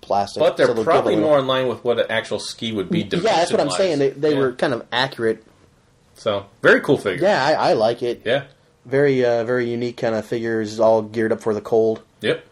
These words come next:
Speaker 1: And again, the, uh, only wish the goggles came up a little bit,
Speaker 2: Came
Speaker 1: but
Speaker 2: up
Speaker 1: they,
Speaker 2: so you
Speaker 1: they
Speaker 2: can see
Speaker 1: don't.
Speaker 2: his face.
Speaker 1: Yeah. But overall, he comes with this little stand. It's got his name on his stand, so everybody knows it's him.
Speaker 2: Very cool.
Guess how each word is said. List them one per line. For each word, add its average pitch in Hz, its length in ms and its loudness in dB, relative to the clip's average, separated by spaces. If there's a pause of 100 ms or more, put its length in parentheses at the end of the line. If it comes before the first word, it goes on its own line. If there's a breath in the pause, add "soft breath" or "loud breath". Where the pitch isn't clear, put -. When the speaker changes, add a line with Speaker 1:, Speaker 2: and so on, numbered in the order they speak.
(460)
Speaker 1:
And 123 140 2
again, 117 220 2
the, 110 240 2
uh, 110 260 4 (160)
only 170 180 4
wish 151 260 2
the 104 440 2 (480)
goggles 117 400 2
came 104 220 -4
up 104 120 -4
a 101 40 -2
little 101 180 -4
bit, 113 160 0
Speaker 2:
Came 107 60 0
Speaker 1:
but 98 100 2
Speaker 2:
up 98 60 -2
Speaker 1:
they, - 40 -12
Speaker 2:
so 98 80 -6
you 92 40 -2
Speaker 1:
they 95 80 -2
Speaker 2:
can 92 60 -6
see 98 40 -2
Speaker 1:
don't. 98 120 -2
Speaker 2:
his 98 120 -8
face. 101 140 -2
Speaker 1:
Yeah. 101 200 0 (840 soft breath)
But 233 120 4
overall, 170 280 6
he 180 60 4
comes 180 160 4
with 151 80 -2
this 147 160 2
little 147 100 6
stand. 135 540 2 (260 soft breath)
It's - 100 -20
got 135 100 4
his 120 120 2
name 120 180 2
on 120 120 4
his 113 120 -2
stand, 120 380 0
so 117 100 0
everybody 110 280 0
knows 113 160 -4
it's 113 140 -12
him. 110 240 -4 (140)
Speaker 2:
Very 107 220 2
cool. 151 260 -2